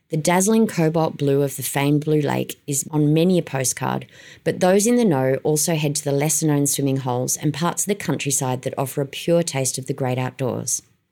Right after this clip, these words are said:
And just down the road, you'll find the wonderful countryside and vineyards of some of Australia's most famous wine country, the Coonawarra, which comes from the local Aboriginal word for wild honeysuckle. It's also known as the Other Red Centre.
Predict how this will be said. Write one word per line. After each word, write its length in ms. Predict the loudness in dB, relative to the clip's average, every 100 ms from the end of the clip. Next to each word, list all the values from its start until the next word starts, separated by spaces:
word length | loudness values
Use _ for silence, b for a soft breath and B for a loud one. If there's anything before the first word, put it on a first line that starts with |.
| _ _ _
And 160 | 0
just 320 | 2 2 2 2
down 200 | 4 6
the 80 |
road, 260 | 6 4 4
you'll 120 | 2
find 260 | 2 2 4
the 40 |
wonderful 460 | 4 4 2 2 -2
countryside 580 | -2 -2 -2 0 0 2
and 160 | 0
vineyards 440 | 2 2 2 0 -4
of 80 |
some 200 | -2 0
of 120 | 0 0
Australia's 480 | 0 2 2 2
most 260 | 2 0 0
famous 340 | 2 2 2
wine 260 | 0 -2 -2
country, 520 | -4 -6 -6 -6 -8 b b b
the 80 | -6
Coonawarra, 680 | 0 2 2 2 0 -4 -8 b b b
which 220 | -8 -4
comes 320 | 2 2 4
from 160 | 4 4
the 80 | 4
local 440 | 4 2 0 -2
Aboriginal 480 | 0 0 0 2 0
word 360 | 0 0 -2
for 140 | -4 -4
wild 420 | 0 2 2 0
honeysuckle. 760 | -2 -2 0 -2 -4 -6 -8 -10 _ _ _ _ _ _
It's 180 | -6 -2
also 380 | 2 2 2 2
known 320 | 2 2 0 -2
as 140 | -4 -4
the 160 | -4 -4
Other 280 | -4 -2
Red 240 | -2 -4 -4
Centre. 500 | -4 -4 -6 -8